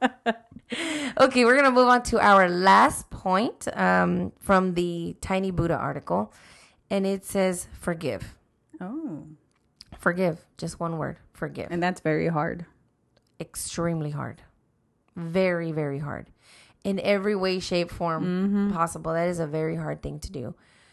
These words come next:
Speaker 1: Because even though you have thought you would let go of something, and I've
Speaker 2: You
Speaker 1: been in that
Speaker 2: don't.
Speaker 1: situation before, to where I felt like I let that go, but I, I, later on it comes back to bother me again.
Speaker 2: Something triggers it, and you're like, "Oh,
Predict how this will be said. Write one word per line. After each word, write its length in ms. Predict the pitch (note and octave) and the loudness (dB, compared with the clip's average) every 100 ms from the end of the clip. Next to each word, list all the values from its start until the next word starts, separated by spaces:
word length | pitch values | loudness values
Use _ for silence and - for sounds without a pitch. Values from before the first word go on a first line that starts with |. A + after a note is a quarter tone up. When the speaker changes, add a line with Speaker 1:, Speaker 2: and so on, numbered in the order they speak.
| _ - | _ -8
Speaker 1:
Because 500 | F#3 G#3 E3+ E3 - | -6 0 2 0 -4
even 360 | G#3+ A3 B3 A3 | -6 -4 -4 0
though 460 | F#3 F#3 A3+ C4 - _ _ _ _ _ - | 0 2 0 -4 -8 _ _ _ _ _ -10
you 420 | F#3 G3+ A3 - | -2 2 2 0
have 520 | F#3+ F#3 E3+ E3 E3+ - - | -2 -2 0 -2 -4 -14 -4
thought 300 | F#3 F3 F3+ | 2 2 2
you 180 | F#3+ F3 | -4 -4
would 260 | E3 E3+ | -2 -2
let 380 | E3 D#3+ E3+ F3 | -2 -2 -2 -2
go 220 | F3 E3+ F#3 | 0 2 2
of 80 | |
something, 320 | - G3 F#3+ G#3 | 0 -2 0 2
and 80 | |
I've 80 | A3+ | 4
Speaker 2:
You 60 | F3+ | 4
Speaker 1:
been 120 | G#3+ | 6
in 60 | E3+ | 4
that 60 | F#3 | 4
Speaker 2:
don't. 80 | E3 | 0
Speaker 1:
situation 440 | D#3+ E3+ E3 E3 | -2 -2 -2 -2
before, 360 | D#3 D#3 D#3+ D#3+ - - - | -6 -4 -4 -4 -14 -20 -6
to 100 | G3 | 2
where 100 | G3 | 4
I 180 | F#3+ F#3 _ | 2 0 _
felt 360 | - G3+ G3+ G#3+ | -2 2 2 2
like 260 | G3 F3 | -2 -4
I 120 | - C4+ | -4 -2
let 260 | B3+ F3 | 0 0
that 180 | F#3 E3+ | -2 -2
go, 380 | F#3+ G3+ D#3+ F3 - _ - | 0 0 0 -4 -14 _ -2
but 140 | F3 | 0
I, 220 | E3 E3+ - | 0 -2 -6
I, 340 | F#3 F3+ F3 - _ - | -2 0 0 -2 _ -10
later 340 | G3 F#3+ F#3 F3+ | 2 4 6 4
on 120 | F3+ | 2
it 100 | - | 0
comes 240 | F#3 E3 | -2 -2
back 300 | D#3+ D3+ D3+ _ - | -2 -4 -4 _ -10
to 100 | D#3+ | -4
bother 360 | D3+ C#3+ D#3 | -2 0 0
me 140 | D#3+ E3 | -2 -2
again. 120 | E3 | 2
Speaker 2:
Something 320 | G#3+ - A3 | 2 4 0
triggers 380 | - A3 A3 A3+ | 2 2 2 4
it, 120 | A3 | 2
and 140 | G3+ F3 | 2 0
you're 100 | F3 | 2
like, 220 | E3 - - | 2 0 -4
"Oh, 260 | F#3+ E3 | -2 -2